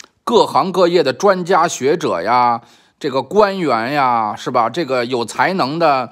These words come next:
比较有影响力的大商人呀，都在北京比较多啊，所以他们都在北京。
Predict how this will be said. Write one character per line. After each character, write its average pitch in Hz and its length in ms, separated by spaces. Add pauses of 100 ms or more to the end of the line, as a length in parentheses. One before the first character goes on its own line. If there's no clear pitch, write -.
(400)
比 151 80
较 190 140
有 143 100
影 131 240
响 120 220
力 156 100
的 131 80
大 131 240
商 190 260
人 107 140
呀， 101 80
都 165 180
在 151 120
北 107 160
京 127 180
比 113 80
较 95 140
多 98 340 (300)
啊， 95 340
所 175 160
以 156 60
他 190 120
们 175 80
都 175 80
在 160 120
北 104 180
京。 151 260